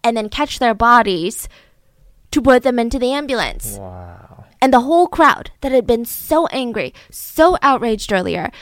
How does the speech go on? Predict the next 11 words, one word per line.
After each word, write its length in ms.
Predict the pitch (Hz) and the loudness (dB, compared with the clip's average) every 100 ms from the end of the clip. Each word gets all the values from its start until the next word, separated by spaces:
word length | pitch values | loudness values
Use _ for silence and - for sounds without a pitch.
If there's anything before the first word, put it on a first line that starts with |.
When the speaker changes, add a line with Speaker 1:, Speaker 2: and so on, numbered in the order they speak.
| - - | -14 0
Speaker 1:
I 80 | 247 | 0
think 220 | 311 330 | 2 -2
in 160 | 277 254 | -2 0
this 320 | 277 254 - | 0 -2 -2
moment, 580 | 247 220 196 170 180 - _ _ - | -2 0 0 -4 -6 -18 _ _ -6
this 180 | 254 | -4
is, 100 | 277 | -2
like, 160 | 262 247 | -4 -2
when 140 | 240 | -2
everyone 380 | 226 240 240 233 | 0 -2 -2 -2
realized 680 | 254 240 160 123 98 - | -2 0 -2 -4 -10 -14